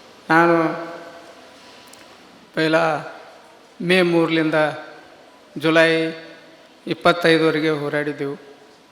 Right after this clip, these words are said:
ಆಗ ನನಗೆ ನಮ್ಮ ಪೋಸ್ಟು ಅದು ಆ ಏರಿಯಾ ಒಟ್ಟು ಕ್ಷೇತ್ರ ಒ-, ಒಂದೂರ ಐದು ಕಿಲೋಮೀಟ್ರ್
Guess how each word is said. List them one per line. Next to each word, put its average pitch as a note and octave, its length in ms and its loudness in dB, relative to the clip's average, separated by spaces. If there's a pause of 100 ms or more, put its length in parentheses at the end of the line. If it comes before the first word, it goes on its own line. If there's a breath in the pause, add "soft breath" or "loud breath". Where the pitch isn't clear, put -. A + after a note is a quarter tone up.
(1700)
ಆಗ E3 240 -2
ನನಗೆ D#3+ 680 -2 (1300)
ನಮ್ಮ E3 160 -4
ಪೋಸ್ಟು E3 500 -4 (1200)
ಅದು E3 180 -2 (1600)
ಆ C#3+ 140 0
ಏರಿಯಾ E3+ 360 -2
ಒಟ್ಟು E3 280 -6
ಕ್ಷೇತ್ರ E3 300 -8
ಒ-, D#3+ 460 -4 (280)
ಒಂದೂರ E3+ 400 2 (160)
ಐದು D#3+ 140 0
ಕಿಲೋಮೀಟ್ರ್ E3 420 -6